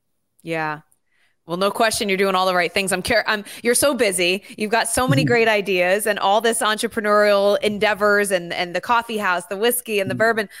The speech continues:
Speaker 1: Is there something else down the pipe? Are you working on anything right now that we can get excited about too?
Speaker 2: Right now, I'm looking, we're looking to start expanding it with the bourbon, actually. I wanna
Speaker 1: Nice.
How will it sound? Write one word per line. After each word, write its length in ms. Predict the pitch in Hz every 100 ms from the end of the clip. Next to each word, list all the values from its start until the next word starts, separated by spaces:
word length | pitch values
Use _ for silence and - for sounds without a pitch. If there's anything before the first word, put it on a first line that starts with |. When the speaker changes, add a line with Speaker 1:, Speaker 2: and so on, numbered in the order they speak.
| - _ _
Speaker 1:
Is 100 | -
there 120 | 233 240
something 320 | 254 247 233
else 200 | 240 247
down 200 | 247 240
the 80 | 247
pipe? 280 | 233 294 -
Are 60 | 233
you 120 | 220
working 300 | 240 247 233
on 100 | 240
anything 320 | 240 240 240
right 160 | 240 208
now 220 | 220 311
that 100 | 269
we 80 | 254
can 140 | 254
get 140 | 247
excited 360 | 247 - 277 302
about 260 | 349 339 349
too? 240 | 269 415 _ _ _ _ _ _ _ _ _ _ _ _ 165
Speaker 2:
Right 200 | 226 294
now, 180 | 311
I'm 80 | 302
looking, 300 | 254 269 247
we're 120 | 214
looking 240 | 226 240 240
to 100 | 226
start 220 | - 208
expanding 540 | 214 - 156 214 220 143
it 80 | 147
with 140 | 143
the 80 | 135
bourbon, 340 | 139 143 127
actually. 380 | 127 139 - 123
I 60 | 123
wanna 320 | 156 160 147
Speaker 1:
Nice. 300 | - - -